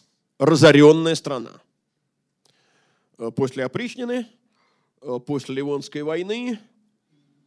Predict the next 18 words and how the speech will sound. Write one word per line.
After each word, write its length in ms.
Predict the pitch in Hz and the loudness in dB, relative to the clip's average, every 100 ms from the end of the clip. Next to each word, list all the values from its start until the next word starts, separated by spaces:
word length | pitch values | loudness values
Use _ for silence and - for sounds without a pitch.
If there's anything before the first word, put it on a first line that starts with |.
| _ _ _ _ 156 _ _ _ _ _ _ _ 80 113 131 139 | _ _ _ _ _ _ _ _ _ _ _ _ _ -20 -20 -12
после 220 | - 147 - | -6 -6 -6
похода 340 | 147 160 135 | -12 -12 -12
Девлет-Гирея. 840 | 143 156 156 139 175 233 247 240 190 _ _ _ _ _ | -10 -8 -8 -6 -8 -6 -8 -8 -10 _ _ _ _ _
Казалось 380 | - 180 147 120 | -2 0 0 -4
бы, 60 | 127 | -6
ну, 80 | |
это 180 | 160 202 | -4 -4
было 200 | 175 226 | -4 -6
чёрт 180 | - 220 | -6 -8
знает 140 | 220 | -8
когда. 380 | - 214 120 - _ _ _ _ _ _ _ _ _ _ _ _ _ _ _ _ _ | -10 -14 -16 -20 _ _ _ _ _ _ _ _ _ _ _ _ _ _ _ _ _
В 80 | - | -16
семьдесят 220 | 208 - | -16 -14
втором 220 | 220 208 | -16 -14
году 280 | 202 175 127 | -14 -12 -10
опричнина 400 | 120 131 - 127 | -10 -12 -14 -20
отменена, 480 | - 123 120 107 - | -18 -18 -18 -20 -16
верно? 380 | 135 196 175 | -12 -12 -12